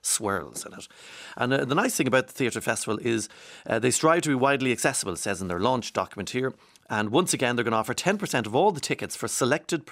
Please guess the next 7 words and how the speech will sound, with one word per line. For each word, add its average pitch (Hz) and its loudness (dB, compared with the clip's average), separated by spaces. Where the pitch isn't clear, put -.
festival 160 0
productions 113 -2
at 131 -4
just 151 2
ten 165 2
euro 135 6
each, - -2